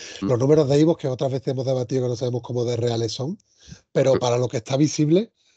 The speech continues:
Speaker 2: eh, a todos los ojos, estamos superando fácilmente ya las mil escuchas en los programas y eso para nosotros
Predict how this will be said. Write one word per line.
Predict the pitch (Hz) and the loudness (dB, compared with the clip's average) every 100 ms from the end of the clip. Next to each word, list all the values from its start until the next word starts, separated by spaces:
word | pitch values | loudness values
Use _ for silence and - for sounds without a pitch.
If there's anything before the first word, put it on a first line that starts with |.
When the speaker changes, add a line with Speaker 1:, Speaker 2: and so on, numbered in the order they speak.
| _ _ - | _ _ -6
Speaker 2:
eh, | 151 143 135 131 127 127 127 131 | -2 2 2 0 0 0 0 -2
a | 127 | -4
todos | 117 131 131 | -2 0 2
los | 131 - | 2 2
ojos, | 143 160 208 _ _ _ | 4 4 2 _ _ _
estamos | - 127 143 131 | -10 -4 -4 -4
superando | 123 131 135 135 | 0 0 2 0
fácilmente | - 123 120 123 127 127 | -2 -4 -4 -4 -4 -2
ya | 131 | -2
las | 123 113 | -2 -4
mil | 123 123 | -4 -4
escuchas | 117 - 156 - 170 143 | -4 -4 -4 0 0 0
en | |
los | 127 101 | -2 -8
programas | 117 107 117 165 175 | -8 -6 -2 2 2
y | 127 | 2
eso | 113 127 120 - - _ _ | -2 -2 -4 -6 -20 _ _
para | - 135 | 0 0
nosotros | 127 120 139 143 147 | 0 -2 -2 2 2